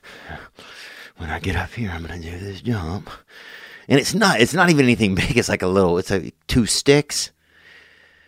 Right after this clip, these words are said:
That have somehow found their way together, two sticks or a, you know, a little, um, sea herb or something, curb. You know, and so I, uh,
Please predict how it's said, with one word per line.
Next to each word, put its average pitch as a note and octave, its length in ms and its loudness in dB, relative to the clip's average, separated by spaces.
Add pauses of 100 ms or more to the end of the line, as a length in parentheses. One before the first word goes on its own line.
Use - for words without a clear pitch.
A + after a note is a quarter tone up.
(320)
That G2+ 120 2
have F#2+ 120 0
somehow G#2 580 2
found A#2+ 500 2
their G#2+ 140 6
way G#2+ 240 6
together, G2 380 4
two B2+ 220 0
sticks - 380 2
or F#2+ 140 6
a, E2 240 2 (720)
you A#2+ 120 0
know, G#2 180 4
a - 20 4
little, G2 380 6
um, F2 320 4
sea B2 420 4
herb D2+ 300 2
or D#2 80 -2
something, - 360 -6 (260)
curb. G2+ 420 2 (1500)
You A#2+ 180 6
know, F#2 240 4
and G2+ 100 4
so G2+ 560 6 (1700)
I, G#2 500 2
uh, E2+ 480 4